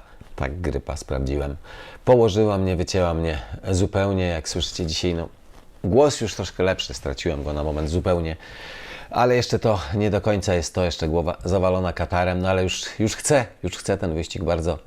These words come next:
podsumować, już zdjąłem tę przepustkę do, do wewnątrz tej imprezy. Odłożyłem książkę, która była moją lekturą przez ostatni tydzień. A chciałbym zacząć to podsumowanie od podziękowania dla Was.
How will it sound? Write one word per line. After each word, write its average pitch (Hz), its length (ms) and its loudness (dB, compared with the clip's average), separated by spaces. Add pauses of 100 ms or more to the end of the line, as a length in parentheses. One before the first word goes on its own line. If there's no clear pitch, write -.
podsumować, 95 640 0
już 71 180 -4 (180)
zdjąłem 90 520 4
tę 76 200 -8 (1080)
przepustkę 180 600 8 (420)
do, 123 520 4 (120)
do 120 340 4 (460)
wewnątrz 139 720 6 (160)
tej 127 340 2
imprezy. 120 540 4 (200)
Odłożyłem 98 500 2 (120)
książkę, 135 460 0
która 117 220 -2
była 110 180 2
moją 110 280 0 (640)
lekturą 110 540 4
przez - 440 -2 (220)
ostatni 110 480 0
tydzień. 117 380 4 (840)
A 139 60 0
chciałbym 226 320 8
zacząć 214 260 8
to 180 80 4
podsumowanie 160 520 4
od 151 60 0
podziękowania 117 600 2
dla 71 180 -4
Was. - 260 -4